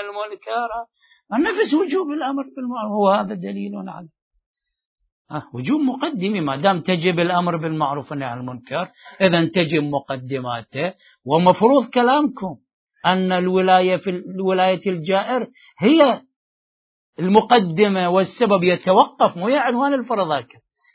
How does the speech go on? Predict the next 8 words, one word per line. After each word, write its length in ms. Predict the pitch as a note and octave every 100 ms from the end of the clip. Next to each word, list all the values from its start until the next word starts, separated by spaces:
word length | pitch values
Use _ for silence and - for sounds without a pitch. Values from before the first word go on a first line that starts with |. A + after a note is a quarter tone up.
| _ -
يتوقف 800 | D#3+ D#3+ F#3 C#4 D4 - A#3 A#3
الأمر 520 | G#3+ C#4 F4+ F4 F4
بالمعروف 480 | E4 E4 D4+ E4 -
على 260 | - F4+ E4
الدخول 500 | G#3+ B3 - G#3+ F#3
في 160 | G3
ولاية 300 | F3 E3 D#3 -
الجائر، 420 | C#3 - - F#3+